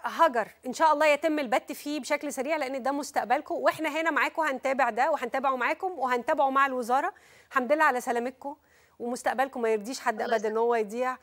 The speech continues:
Speaker 1: وشكرًا لأنك اتكلمتي باسم زمايلك كمان. هاجر حسن، طالبة مصرية
Speaker 2: بس حضرتك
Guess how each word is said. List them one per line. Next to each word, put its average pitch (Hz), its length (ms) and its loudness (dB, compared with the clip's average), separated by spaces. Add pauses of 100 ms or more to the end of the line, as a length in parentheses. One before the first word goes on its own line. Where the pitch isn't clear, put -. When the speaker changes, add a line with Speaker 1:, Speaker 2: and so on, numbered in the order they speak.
(160)
Speaker 1:
وشكرًا 302 380 0
لأنك 277 340 -4
اتكلمتي 277 720 -6
باسم 240 760 -8
زمايلك 240 500 -4
كمان. 233 360 -6
هاجر 240 320 -2
حسن، 233 420 -8
طالبة 240 560 -2
مصرية 233 600 -6
Speaker 2:
بس 262 200 -8
حضرتك 262 720 -4